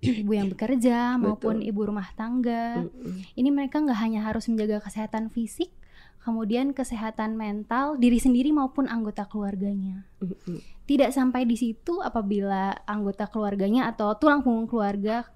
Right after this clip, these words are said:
Speaker 2: kekurangan penghasilan atau terkena P H K, saya se-, sering lihat di berita ya, Bu.
Speaker 1: Betul.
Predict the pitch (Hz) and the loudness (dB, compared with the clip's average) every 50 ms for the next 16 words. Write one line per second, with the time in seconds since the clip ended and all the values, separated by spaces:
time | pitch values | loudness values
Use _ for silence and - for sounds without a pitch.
0 | - - - 226 - - 226 214 214 208 214 - 214 208 208 202 - - 233 220 | -16 -8 -8 -6 -4 -2 -2 -2 -2 -2 -4 -4 -4 -2 -2 -4 -4 -4 -4 -2
1 | 226 247 262 277 277 277 269 262 233 - 226 214 214 - 226 - - 220 220 214 | -2 -2 -2 -2 0 -2 -2 -4 -4 -6 -6 -6 -6 -6 -8 -6 -6 -6 -6 -6
2 | 214 - 220 190 208 214 208 - - - 247 247 254 247 247 240 247 - 254 - | -6 -8 -8 -8 -8 -8 -10 -12 -8 -6 -4 -4 -2 0 0 -2 0 -2 -4 -6
3 | 240 - - 240 226 220 220 208 208 208 - 220 202 208 214 208 - - 226 226 | -6 -6 -6 -4 -4 -2 -2 -2 -2 -2 -2 0 0 0 0 -2 -4 -6 -6 -6
4 | 214 214 196 190 220 185 - - - - - 202 208 220 | -4 -6 -4 -2 -2 -2 -2 -4 -8 -10 -10 -10 -12 -14